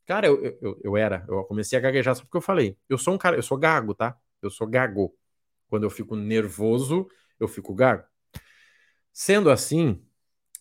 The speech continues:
eu via pessoas que sabiam muito menos do que eu ensinando mentira. Daí eu queria reclamar e eu lembrava, "Mas peraí, a culpa é minha?" "Ah, mas eu sou gago." Se vira com a tua gagueira, se vira, dá o teu jeito, você é adulto.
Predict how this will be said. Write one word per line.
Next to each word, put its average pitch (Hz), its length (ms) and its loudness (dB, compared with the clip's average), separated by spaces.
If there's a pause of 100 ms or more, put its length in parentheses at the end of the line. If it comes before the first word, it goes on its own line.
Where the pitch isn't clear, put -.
(260)
eu 156 160 6
via 180 360 4
pessoas 180 640 2
que 151 80 -6
sabiam 143 340 2
muito 214 340 2
menos 190 320 2
do 190 80 -2
que 180 120 -2
eu 160 440 4 (320)
ensinando 143 520 -2
mentira. 147 440 -4 (1040)
Daí 139 140 2
eu 180 60 4
queria 202 260 2
reclamar 170 520 6
e - 20 8
eu 202 80 6
lembrava, 190 320 6
"Mas 156 120 4
peraí, 220 220 4
a 226 60 4
culpa 143 220 -4
é 143 40 0
minha?" 190 360 -4 (640)
"Ah, 226 140 0
mas 262 160 2
eu 233 80 2
sou 240 220 2
gago." 208 280 2
Se - 180 -8
vira 190 440 0
com - 100 -2
a 139 60 2
tua 131 140 0
gagueira, 107 420 0
se 185 320 -4
vira, 135 800 2 (200)
dá 123 140 0
o 170 80 4
teu 175 240 0
jeito, 156 340 2
você 151 120 -4
é - 20 2
adulto. 143 640 -4